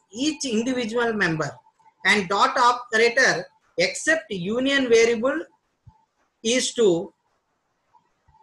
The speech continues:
that, uh, it is going to access, uh, to the same address. Instead of different address, it is going to access to the same address. That is the only difference between the structure and the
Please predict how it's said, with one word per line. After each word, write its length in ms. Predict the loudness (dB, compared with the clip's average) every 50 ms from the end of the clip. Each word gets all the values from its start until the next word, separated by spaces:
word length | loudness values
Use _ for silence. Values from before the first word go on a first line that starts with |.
| _ _ _ _ _ _ _ _ _ _ _ _ -4
that, 280 | -2 0 0 0 2
uh, 220 | 2 2 2 0 -2 -8 -18 _ -10
it 120 | -6 -4 -4
is 200 | -4 -4 -4 0
going 320 | 2 2 2 2 2 0
to 100 | 0 0 0 2 0
access, 400 | 0 -2 -4 -6 -6 -6 -4 -2
uh, 100 | -2 -2 -2 -2 -6 -8 -10
to 80 | -8
the 120 | -6 -6 -8
same 500 | -8 -8 -6 -2 0 2 2 2 0 0
address. 480 | -2 -4 -6 -6 -6 -6 -8 -10 -10
Instead 480 | -10 -8 -8 -8 -8 -4 0 2 2 2
of 120 | 0 -2
different 400 | -2 -2 0 0 0 0 2 2
address, 380 | 0 0 0 -2 -4 -4 -4 -4
it 140 | -8 -6 -6
is 160 | -8 -6 -4
going 320 | -2 -2 0 0 -2 -4
to 100 | -2 -2
access 560 | 0 0 0 -2 -4 -4 -4 -4 -6 -8 -10 -10 -8
to 80 | -4
the 200 | 0 0 0 -2 -4 -8 _ _ _ _ _ -8
same 300 | -2 0 0 0 0 -2
address. 340 | -6 -8 -10 -14 -14 -14 -6 -2
That 160 | -2 -2 -2
is 140 | -2 -4 -4 -2
the 80 | -4
only 520 | -4 -4 -4 -4 -2 -2 0 0 0 0 0
difference 460 | -2 -4 -4 -2 -2 -2 -2 -4 -6
between 360 | -6 -6 -6 -6 -8 -6 -4
the 100 | -4 -4
structure 460 | -4 -6 -6 -6 -6 -4 -2 -2 0 0
and 220 | 0 -2 -2 -4
the 80 | -4